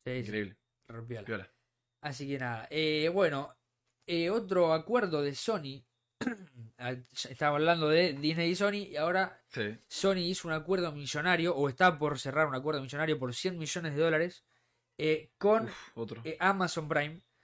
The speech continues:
Speaker 1: <clears throat>
Speaker 2: What?
Speaker 1: para, eh, publicar exclusivamente la película de Hotel Transilvania en, eh, las plataformas de ellos. O sea, en todo el mundo, solo en Prime Video.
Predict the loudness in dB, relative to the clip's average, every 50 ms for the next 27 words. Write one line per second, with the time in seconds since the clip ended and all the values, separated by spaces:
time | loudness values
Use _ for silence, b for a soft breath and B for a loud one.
0 | b b b b b _ _ 2 2 4 4 2 0 -2 -8 -4 2 6 6 6
1 | 8 6 4 4 2 2 2 2 2 2 2 0 -2 -4 -4 -2 -2 0 0 -2
2 | 2 4 4 6 6 4 -2 -2 -4 -4 -2 -2 -2 0 0 0 0 -2 -2 -2
3 | 0 0 0 0 0 -2 0 0 2 2 2 0 0 0 -2 0 -2 -4 -2 -4
4 | -2 0 0 0 0 -2 -4 -6 -8 -12 _ _ _ _ _ _ _ _ _ _
5 | -4 -4 -2 -4 -6 -10 -16 _ _ _ _ -10 -6 -4 -4 -2 -2 0 0 0
6 | 0 -2 -4 -6 -8 -8 -10 -10 -12 -16 _ _ _ _ _ _ -6 -6 -6 -6
7 | -6 -6 -4 -4 -4 -2 0 0 0 0 -4 -6 -4 -4 -4 -4 -8 -2 2 4
8 | 4 4 4 0 -4 -2 0 0 0 0 0 0 2 4 4 2 2 -2 -8 -12
9 | -8 -4 -2 -2 -2 -4 -6 -8 -6 -4 -4 -4 -4 -6 -10 -16